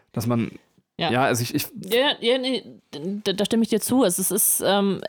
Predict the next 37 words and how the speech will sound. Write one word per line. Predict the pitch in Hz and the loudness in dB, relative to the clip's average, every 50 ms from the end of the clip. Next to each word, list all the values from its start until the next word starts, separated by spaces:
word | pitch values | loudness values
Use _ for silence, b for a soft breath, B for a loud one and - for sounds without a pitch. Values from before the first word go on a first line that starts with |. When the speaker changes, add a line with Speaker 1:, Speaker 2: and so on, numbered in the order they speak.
| - - 190 - | -4 -4 -2 -2
Speaker 2:
wie | 220 208 | 0 2
gesagt, | 208 196 202 202 - | 2 2 2 2 0
ich | 220 - | -4 -2
glaube, | - 208 220 226 220 | 2 2 4 4 4
man | 202 196 196 202 | 4 4 4 2
versucht, | - - 208 185 226 226 - - | 2 2 0 0 0 -2 -2 -2
eine | - 180 185 | 0 2 4
sehr | 180 208 220 | 4 4 2
konfliktfreie | - - 196 190 - 233 247 - - - - 180 185 180 175 | 4 2 2 2 2 0 -2 -2 -2 -2 2 2 2 2 4
Welt, | 175 170 185 202 220 220 202 - - - | 4 4 4 4 4 2 0 -2 -2 0
ähm, | - 180 180 180 180 180 | 2 2 4 4 4 2
da | 180 175 - | 2 2 0
zu | - 175 | 0 -4
zeigen. | - - 185 165 170 180 180 170 - - | -2 2 2 2 4 4 2 0 0 0
Beispielsweise, | - 175 - - - - - 180 185 185 185 | 0 0 2 0 -2 0 2 2 2 4 2
es | - - - | 0 -2 0
gibt | - 226 - - | -2 -2 0 0
ja | - - | 0 2
auch | 160 185 - | 2 0 0
keine | - - 190 190 190 | 0 2 2 2 4
Behinderten. | 175 175 185 202 220 226 202 175 139 - - 156 151 | 4 4 4 6 6 6 6 4 4 2 0 0 0
Also | 160 160 160 156 | 0 2 2 2
du | 170 | 2
hast | 175 180 - | 2 2 4
ja | 180 160 | 2 2
auch | 165 - | 2 2
niemanden, | 185 185 180 170 151 175 | 2 4 4 4 4 4
der | 170 | 4
im | 160 165 | 4 4
Rollstuhl | 160 170 190 - - - 165 147 | 4 4 4 2 2 0 0 0
sitzt | - 139 - - - | 0 -2 -2 -2 0
in | 151 | 0
der | 147 147 147 | 0 2 2
Welt | 151 151 151 | 2 0 2
von | - 147 160 | 0 0 0
Pepper | 160 151 147 147 147 147 | 0 0 0 0 0 2
Woods. | 151 156 156 - | 2 0 0 -2